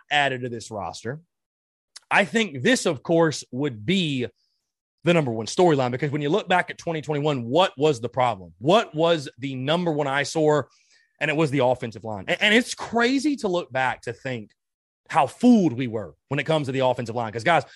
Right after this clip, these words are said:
I graded the offensive line last year as, like, a B plus when I did my position unit preview series. I graded him a B plus. I thought the offensive line was going to be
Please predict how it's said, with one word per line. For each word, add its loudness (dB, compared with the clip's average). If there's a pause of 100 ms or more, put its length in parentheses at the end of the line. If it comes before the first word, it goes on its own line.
(120)
I 2
graded -2
the -2
offensive -4
line -6
last -6
year -6
as, -4
like, -6
a -12
B -10
plus -2 (460)
when 0
I 2
did 4
my 2
position -6
unit -12
preview -4
series. -6 (280)
I 2
graded 2
him 0
a 2
B -4
plus. -2
I 2
thought 2
the -4
offensive -4
line -6 (480)
was 2
going 4
to 0
be -4